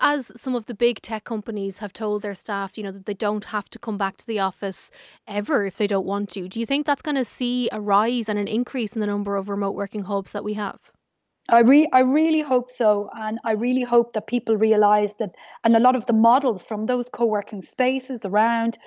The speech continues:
Speaker 2: the country in Ireland have, have moved with the times.
Speaker 1: Mm.
Speaker 2: They're allowing day passes, flexible passes. You know, you can go in for a week if you're on a particular project.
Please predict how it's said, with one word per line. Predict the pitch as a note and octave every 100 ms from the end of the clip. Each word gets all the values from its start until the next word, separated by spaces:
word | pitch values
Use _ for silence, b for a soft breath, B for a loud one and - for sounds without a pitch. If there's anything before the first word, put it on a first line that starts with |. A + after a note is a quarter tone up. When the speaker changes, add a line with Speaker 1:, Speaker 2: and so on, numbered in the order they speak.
| B B
Speaker 2:
the | -
country | - G#3+ G3+ G#3+
in | G3
Ireland | G3 G3 F#3+ F#3 - B B B B
have, | B3 G#3 -
have | B3+ A#3 G#3
moved | A#3+ C4 C4 -
with | A3
the | A3
times. | - G#3+ G3 F#3 F3+ -
Speaker 1:
Mm. | B3 A#3 A3
Speaker 2:
They're | A3 A3 A3
allowing | A3+ A3+ A#3 A3
day | G3 A#3 A#3
passes, | A#3+ - A#3 A#3+ - A#3 A3
flexible | - - A3 - - A3
passes. | G#3+ A3 A3+ A3 A3+ G#3+ G#3+ B B B B
You | A3+ A#3
know, | A#3 G#3+
you | A3
can | A3+ A3+ G3+ G3
go | A#3
in | A3 A3
for | - A3
a |
week | G#3 A#3+ A#3+ A#3+
if | -
you're | A3
on | G#3+
a | G#3+
particular | G#3 A3 G#3 G#3
project. | G3+ A#3+ B3 A#3+ B3 B3 - -